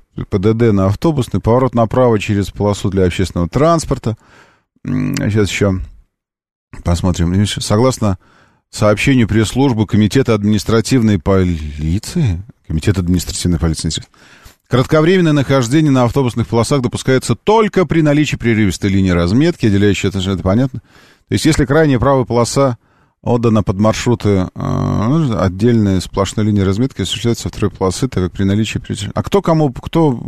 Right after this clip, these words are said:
кого пропускает? При повороте аналогичная посадка, высадка пассажиров. Что такое полоса для общественного транспорта? Сейчас, секундочку. М, э, кто может ездить по автобусной полосе,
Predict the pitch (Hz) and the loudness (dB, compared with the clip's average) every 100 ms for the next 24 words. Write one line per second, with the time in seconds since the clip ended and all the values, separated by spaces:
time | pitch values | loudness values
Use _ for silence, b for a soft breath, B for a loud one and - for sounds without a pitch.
0 | - - 123 117 95 101 - - 110 - | -12 -4 -2 0 -2 -6 -10 -10 -10 -10
1 | b b b b b b - 95 92 104 | b b b b b b -10 -6 -4 -2
2 | - 104 110 147 165 147 101 95 98 113 | 2 2 2 2 0 0 0 0 0 -2
3 | - 98 90 92 _ _ _ _ - 98 | -4 -4 -4 -6 _ _ _ _ -6 -2
4 | - 113 - 104 107 - - 98 95 - | 0 0 2 2 0 -2 -8 -6 -4 0
5 | 98 98 156 151 127 - - 107 - 101 | 0 2 2 2 0 -4 -8 -8 -4 -4
6 | 98 98 87 98 92 87 90 95 95 123 | 0 0 0 0 0 0 -2 -2 -2 0
7 | 147 147 - - - 87 87 - 87 80 | 0 0 -4 -6 -6 -4 -4 -4 -6 -6
8 | - - _ _ _ _ _ _ - 90 | -10 -16 _ _ _ _ _ _ -4 -2
9 | 92 90 87 85 85 82 85 - 107 95 | 0 0 2 2 0 0 -2 0 0 0
10 | - 95 82 - 87 - 90 - 92 - | -2 -2 -2 -2 -2 -2 -4 -4 -6 -4
11 | 90 90 - - 151 147 | 0 0 -2 0 2 2